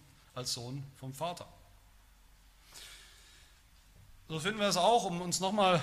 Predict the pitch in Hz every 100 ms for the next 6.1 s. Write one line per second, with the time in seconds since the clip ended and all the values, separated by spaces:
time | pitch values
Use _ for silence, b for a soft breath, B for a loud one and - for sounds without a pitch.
0 | 139 185 - 165 196 190 - 185 185 175
1 | 160 151 196 247 202 151 123 151 - 160
2 | 147 147 147 160 170 165 165 180 175 208
3 | 247 240 196 131 127 110 104 - - 117
4 | 107 - 135 123 151 208 151 135 127 165
5 | 202 220 226 - - - B B 147 160